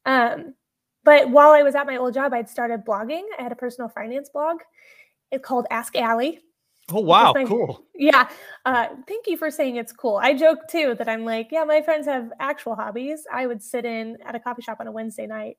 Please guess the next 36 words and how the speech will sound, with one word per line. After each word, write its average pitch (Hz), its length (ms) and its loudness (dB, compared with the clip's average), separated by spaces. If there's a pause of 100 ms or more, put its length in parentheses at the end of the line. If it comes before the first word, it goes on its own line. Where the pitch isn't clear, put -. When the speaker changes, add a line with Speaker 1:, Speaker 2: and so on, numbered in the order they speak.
Speaker 1:
writing 254 260 -10
about 247 200 -12
budgeting. - 320 -10 (500)
Uh, 269 220 -6 (140)
just - 200 -20
a 302 40 -14
real, - 300 -8 (460)
real 254 220 0
fun 240 340 -2
party, 220 480 -4
life 226 180 -6
of 226 40 -14
the 233 80 -8
party 233 280 -10
over 233 120 -12
here. 240 240 -12 (240)
So, 277 560 8 (680)
but 370 120 0
it 311 120 8
actually 349 240 -4
came 339 260 -8
out 262 120 0
of, 240 140 -4
like, 247 140 -4
I 254 120 -4
had 247 260 -8
roommates 311 540 -4
and 240 180 -10
friends 277 320 -2
who 277 120 -6
had 240 200 -6 (720)
asked 247 280 -12
me 254 80 -6
about 240 240 -10
financial 277 440 -12
stuff - 380 -20